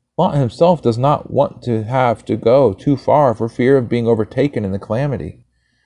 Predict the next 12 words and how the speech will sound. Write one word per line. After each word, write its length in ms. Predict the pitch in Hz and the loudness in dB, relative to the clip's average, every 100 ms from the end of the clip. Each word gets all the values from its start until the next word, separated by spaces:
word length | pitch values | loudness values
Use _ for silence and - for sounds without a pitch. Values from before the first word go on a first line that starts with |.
| _ _ _ _ | _ _ _ _
He 160 | 147 | 2
looks 260 | 160 151 - | 4 4 2
for 140 | - | 2
at 120 | 143 104 | 2 4
least 240 | 151 - | 2 2
the 80 | 151 | 0
minimum 600 | 147 143 151 165 139 107 | 2 4 4 2 2 0
of 120 | 101 | -4
civilization 920 | - 131 117 107 104 98 101 - 87 | -2 -2 0 0 0 0 0 -6 -8
as 160 | 87 - | -8 -8
his 140 | 92 | -8
salvation. 760 | - 87 87 87 - - - | -4 -4 -4 -8 -10 -16 -18